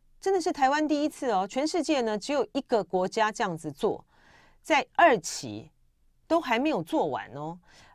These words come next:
二期期中的时候就发给了E U A，台湾第一次，世界都在看，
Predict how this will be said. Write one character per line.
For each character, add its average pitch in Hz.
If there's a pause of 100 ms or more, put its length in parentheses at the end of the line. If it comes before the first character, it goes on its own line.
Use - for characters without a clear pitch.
二 320
期 196
期 196
中 269
的 147
时 151
候 180 (460)
就 262
发 233
给 113
了 120
E 202
U 196
A， 185 (560)
台 214
湾 247
第 233
一 226
次， -
世 294
界 226
都 214
在 214
看， -